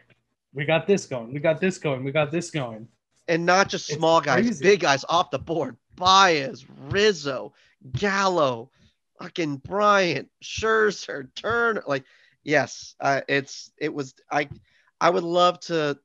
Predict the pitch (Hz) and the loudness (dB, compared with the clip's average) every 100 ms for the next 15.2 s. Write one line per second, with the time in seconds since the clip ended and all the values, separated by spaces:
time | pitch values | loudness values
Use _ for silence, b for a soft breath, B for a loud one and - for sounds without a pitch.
0 | - 151 139 151 147 - - 139 139 127 | -8 -8 -4 -2 -2 -4 -6 -4 -4 -4
1 | 135 135 147 139 - _ _ _ _ _ | -4 -2 -2 -6 -16 _ _ _ _ _
2 | _ _ 123 139 135 147 147 156 139 - | _ _ -4 -2 -2 -4 -4 -4 -4 -4
3 | 143 135 - 139 120 123 - 127 127 120 | -8 -8 -8 -8 -6 -10 -10 -6 -4 -6
4 | - _ - 139 117 - 160 185 170 180 | -12 _ -10 -8 -8 -4 2 2 2 2
5 | 175 156 147 147 135 139 127 - 202 _ | 2 2 -4 -8 -8 -6 -8 -12 -20 _
6 | _ - 165 160 139 127 135 123 - _ | _ -10 -4 -2 -2 -6 -8 -10 -12 _
7 | _ _ - _ - 131 - - 151 160 | _ _ -20 _ -8 -8 -8 -6 0 0
8 | 156 - 165 165 156 202 165 - 196 190 | 0 0 0 0 -2 0 -2 0 0 0
9 | 175 170 156 156 156 147 _ _ _ _ | 0 2 4 2 0 -6 _ _ _ _
10 | _ _ _ _ _ 156 - 226 220 - | _ _ _ _ _ -12 0 2 2 0
11 | _ 160 165 - 233 233 226 - _ _ | _ -10 -6 -2 -2 -2 -4 -6 _ _
12 | _ _ _ _ _ _ _ _ _ _ | _ _ _ _ _ _ _ _ _ _
13 | _ _ _ _ _ _ 247 247 220 - | _ _ _ _ _ _ -2 0 0 4
14 | 196 185 160 - 170 156 151 156 143 - | 4 4 0 -2 0 0 -4 -4 -4 -6
15 | 120 | -10